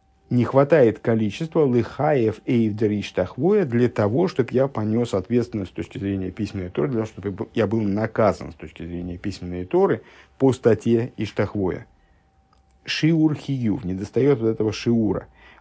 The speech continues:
Увимейла изей хаци шиур росор минатейра. И само собой разумеющимся образом, если так подходить к данной ситуации, то тогда ответственность,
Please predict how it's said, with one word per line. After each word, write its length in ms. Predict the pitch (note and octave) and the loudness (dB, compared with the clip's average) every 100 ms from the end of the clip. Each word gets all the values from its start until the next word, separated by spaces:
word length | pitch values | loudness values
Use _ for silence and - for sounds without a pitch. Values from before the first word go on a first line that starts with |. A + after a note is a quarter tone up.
| - | 2
Увимейла 920 | D#3+ D3+ B2 G#2 F#2+ G#2 B2+ F3 A3 - _ | 4 6 4 4 2 4 4 2 0 -8 _
изей 540 | D3 C#3+ G#2+ A2 G2+ F#2 | -2 0 0 0 -2 -4
хаци 500 | - B2+ A#2 - - | -2 -2 -2 -4 -8
шиур 480 | - G3 A3 D3 | -6 -2 0 2
росор 280 | D3 E3 E3 | 2 2 0
минатейра. 760 | D#3+ C#3 A#2+ - G#2 F2 D2 - _ | 0 0 -2 -2 -2 -2 -6 -14 _
И 80 | - | -12
само 280 | - A2 G2+ | -4 -2 -2
собой 280 | G#2 G2+ G2 | -2 -2 -2
разумеющимся 680 | G2 G#2+ A2 G2+ G#2 - D3 | -2 -2 -2 -2 -6 -4 0
образом, 420 | B3 C4+ A#2 G#2+ | 0 0 0 0
если 400 | G#2 A#2+ - G#2+ | 0 0 -2 -8
так 400 | - B2 G#2 - | -4 -2 -2 -2
подходить 520 | A#2 - B2 C3 C3 | -6 -2 -2 0 0
к 20 | |
данной 320 | C#3 C#3 C#3+ C#3 | 0 0 0 -4
ситуации, 640 | D3 D#3 D#3 D3+ E3+ F3 _ _ _ _ _ _ _ | -2 2 2 0 -8 -8 _ _ _ _ _ _ _
то 140 | A#2 | 0
тогда 420 | A2 A2+ A2+ G#2+ G2 | 4 4 6 4 4
ответственность, 800 | A#2+ A#2+ F#2+ G2 F2 - - | 4 2 2 -6 -8 -10 -18